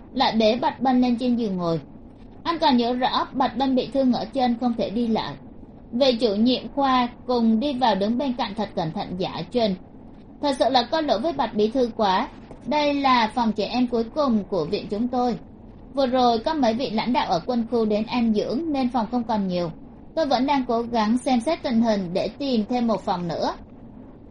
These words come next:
Bạch Bí Thư là một người rất hiền lành dễ mến, cười ôn hòa, liên tục xua tay ý bảo không có việc gì.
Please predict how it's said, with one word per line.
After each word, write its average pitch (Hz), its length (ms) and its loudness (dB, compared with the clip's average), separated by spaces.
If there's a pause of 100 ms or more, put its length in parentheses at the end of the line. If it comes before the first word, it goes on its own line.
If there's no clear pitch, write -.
(380)
Bạch 254 260 6
Bí 269 140 4
Thư 302 200 4
là 277 140 4
một 226 260 2
người 208 400 2 (100)
rất 330 220 0
hiền 233 260 0
lành 190 180 0
dễ 185 160 -2
mến, 226 300 2 (140)
cười 269 120 2
ôn 302 240 0
hòa, 233 340 2 (300)
liên 254 380 8
tục 233 380 4
xua 233 360 -2
tay 220 400 0
ý 220 140 2
bảo 240 220 0
không - 220 -2
có 226 140 0
việc 247 240 -4
gì. 208 280 2